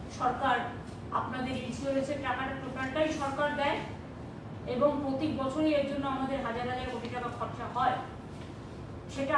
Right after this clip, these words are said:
আমাদের দায়বদ্ধতা আছে সামাজিক, সেটা আমরা করব। শস্য ভাণ্ডার এবং কৃষক ভাণ্ডার যদি না বাঁচে তাহলে মানুষ না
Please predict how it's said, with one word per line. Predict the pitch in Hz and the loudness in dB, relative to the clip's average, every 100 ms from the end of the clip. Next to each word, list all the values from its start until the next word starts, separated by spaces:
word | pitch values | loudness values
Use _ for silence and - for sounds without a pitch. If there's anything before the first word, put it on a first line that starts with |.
| 269 | 6
আমাদের | 269 277 233 | 4 2 4
দায়বদ্ধতা | 240 247 269 285 285 285 | 4 4 4 2 2 2
আছে | 269 269 254 | 2 0 -2
সামাজিক, | 240 247 285 - - - - - - - - - | -2 0 -2 -4 -8 -10 -10 -10 -8 -10 -10 -6
সেটা | 285 285 269 | 0 4 4
আমরা | 269 269 254 | 4 2 2
করব। | 233 - - - - - - - - - - - - - - | 0 -2 -6 -8 -10 -10 -10 -10 -10 -10 -10 -10 -10 -8 -2
শস্য | 285 294 285 | 0 4 4
ভাণ্ডার | 254 269 277 311 311 - - - - - - - - 233 | 6 6 6 4 0 -6 -10 -10 -10 -10 -10 -10 -2 2
এবং | 277 269 | 4 4
কৃষক | 277 269 311 262 | 2 4 4 4
ভাণ্ডার | 240 262 269 269 | 0 0 0 0
যদি | 269 262 | -2 0
না | 240 240 | 2 4
বাঁচে | 240 240 320 - - - - - - - | 2 2 -2 -2 -6 -8 -8 -8 -6 0
তাহলে | 247 269 262 | 4 4 4
মানুষ | 247 277 | 2 0
না | 233 | 2